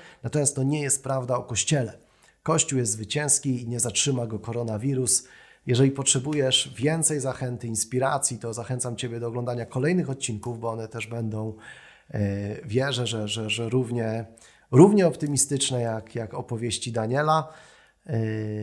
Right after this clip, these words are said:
bądźcie razem z nami, subskrybujcie ten kanał, subskrybujcie ten kanał, polecajcie go znajomym. Jeżeli chcecie wesprzeć to, co tutaj robię, to, e,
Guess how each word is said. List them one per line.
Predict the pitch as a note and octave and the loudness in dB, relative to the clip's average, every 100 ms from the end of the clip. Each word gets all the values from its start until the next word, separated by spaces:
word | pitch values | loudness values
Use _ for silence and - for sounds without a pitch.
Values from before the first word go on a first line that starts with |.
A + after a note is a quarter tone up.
| G#2+ G#2+ A2 | -4 -6 -8
bądźcie | A#2 G#2+ D3 D3+ D3+ | -2 4 6 6 2
razem | C3 A#2+ G#2+ | -2 -2 -2
z | |
nami, | A#2 A2+ A2 | -2 -4 0
subskrybujcie | G#2+ D#3+ - C#3+ C3 E3+ F3 D#3+ | 4 4 4 0 2 0 0 -2
ten | D3 | -2
kanał, | B2+ A2 G#2 A2 | 0 0 0 -4
subskrybujcie | A#2+ - A#2 A#2+ B2 A#2+ | -6 -6 -4 -4 -4 -4
ten | A2+ G#2 | -6 -4
kanał, | C3+ C3+ A#2+ | -2 -2 -4
polecajcie | A#2+ A2 G#2 A#2 A2+ A#2+ | -4 -4 -2 -2 -2 -6
go | A2 G#2+ | -6 -6
znajomym. | G#2+ G#2+ B2 B2 A2+ A2 G#2+ - - - _ C3+ | -4 -2 0 0 -2 -6 -8 -16 -20 -20 _ -4
Jeżeli | G#2 A2+ A2 | -2 0 -2
chcecie | G#2 C#3 C3+ B2+ A#2 | 0 -2 0 -2 -4
wesprzeć | G#2 C3+ E3 - C#3+ C3 | -2 0 2 0 -2 -2
to, | B2+ | -4
co | - A#2+ | -4 -6
tutaj | B2 A#2+ | -6 -4
robię, | A2+ A2 A2 | -4 -4 -6
to, | G#2+ G#2 G#2 G#2 - - _ | -6 -6 -6 -6 -10 -20 _
e, | - | -12